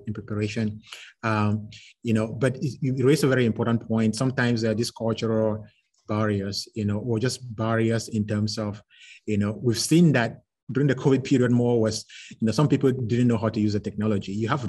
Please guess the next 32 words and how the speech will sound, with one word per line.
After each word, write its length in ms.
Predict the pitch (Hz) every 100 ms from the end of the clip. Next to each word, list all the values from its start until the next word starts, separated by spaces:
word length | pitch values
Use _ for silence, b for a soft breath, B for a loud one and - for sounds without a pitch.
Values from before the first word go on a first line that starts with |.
| 104
really 160 | 160 185 110
great 160 | 113 131
experts. 380 | - - 90 - - b b b -
Uh, 240 | 110 101 - B B B -
you 60 |
know, 80 | 113
like 140 | 120 120
you 40 |
saw 260 | - 139 143
with 180 | 117 101 - - _ _
teleoncology 640 | 123 117 107 131 117 101
right 160 | 107 113
now, 140 | 113 107
and 80 | 107
people 240 | 120 120
are, 40 | 107
like, 220 | 104 104 -
adopting 460 | 113 117 139 - 170
it, 140 | 160 120
but 200 | 113 117
there 100 | 113
were, 160 | 110 110 - -
there's 160 | 113 147
always 220 | 147 147
this 160 | 139 104
barrier 640 | 117 127 131 113 104 104 B B B -
of, 300 | 110 107 113
uh, 240 | 110 104 104 - _
oncologists 400 | 113 143 170 117
who 120 | 127 123
are 100 |
really 140 | 117